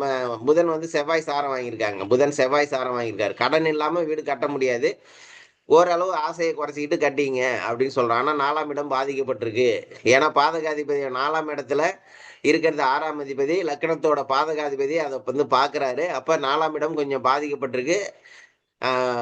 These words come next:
கையில எவ்வளவு காசு இருக்கோ அதுக்கு மட்டும் கட்டுங்க, பெரிய அளவு கடன் வாங்காதீங்க அப்படின்னு சொல்லியிருக்கிறோம். ஓகேங்களா? இப்படிதான் இந்த ஜாதகத்துக்கு பலன் சொல்லப்பட்டது.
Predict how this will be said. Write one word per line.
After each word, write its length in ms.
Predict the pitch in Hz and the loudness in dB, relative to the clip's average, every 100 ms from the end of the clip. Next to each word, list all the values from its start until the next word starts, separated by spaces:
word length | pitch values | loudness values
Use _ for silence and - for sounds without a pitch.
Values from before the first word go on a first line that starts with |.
| 117 | 0
கையில 280 | 135 170 170 | 4 4 2
எவ்வளவு 300 | 147 147 156 143 | 0 0 -2 -4
காசு 220 | 143 156 | -4 -2
இருக்கோ 200 | 143 180 147 | 0 0 0
அதுக்கு 220 | 143 139 | -2 -2
மட்டும் 280 | 143 151 143 | 0 0 0
கட்டுங்க, 280 | 131 151 151 | -2 -2 2
பெரிய 220 | 143 165 151 | 2 2 0
அளவு 160 | 143 | -2
கடன் 320 | - 131 147 147 | -4 -4 -2 -2
வாங்காதீங்க 420 | 131 123 117 127 131 | -2 -4 -2 0 0
அப்படின்னு 340 | 113 135 143 | -2 -4 -2
சொல்லியிருக்கிறோம். 500 | 123 113 98 90 - - _ _ | 0 0 -2 -6 -8 -16 _ _
ஓகேங்களா? 460 | 120 113 110 131 135 - - - _ _ _ _ 123 | 2 2 2 4 4 0 -8 -20 _ _ _ _ 0
இப்படிதான் 420 | 127 127 151 147 | 2 4 4 2
இந்த 120 | 131 | 0
ஜாதகத்துக்கு 560 | 123 135 135 131 127 175 | 2 2 0 -2 -2 -2
பலன் 340 | 135 127 143 143 | 0 0 0 0
சொல்லப்பட்டது. 600 | 123 117 113 107 107 | 0 0 -2 0 0